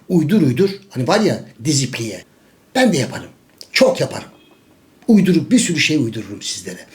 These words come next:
Fakat bunların hiçbirisi çözüm değil. Bunların hiçbirisi dertlerinizin de çözümü değil, sorunlarınızın da çözümü değil. Türkiye'nin sorunları aslında belli.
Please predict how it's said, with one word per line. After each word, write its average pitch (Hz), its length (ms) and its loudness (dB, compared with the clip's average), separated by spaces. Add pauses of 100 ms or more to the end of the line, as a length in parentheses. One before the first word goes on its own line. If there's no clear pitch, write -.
(160)
Fakat 180 360 -2
bunların 139 200 -6
hiçbirisi - 380 -12
çözüm - 340 -14
değil. - 140 -18 (280)
Bunların 220 300 2
hiçbirisi 165 680 -2 (300)
dertlerinizin 147 680 -2
de - 40 -8
çözümü 107 380 -8
değil, 196 240 -6 (520)
sorunlarınızın 123 800 0
da - 140 -6
çözümü - 420 -8
değil. - 200 -14 (1120)
Türkiye'nin 240 380 4
sorunları 160 520 4
aslında 123 460 -2
belli. 127 520 -2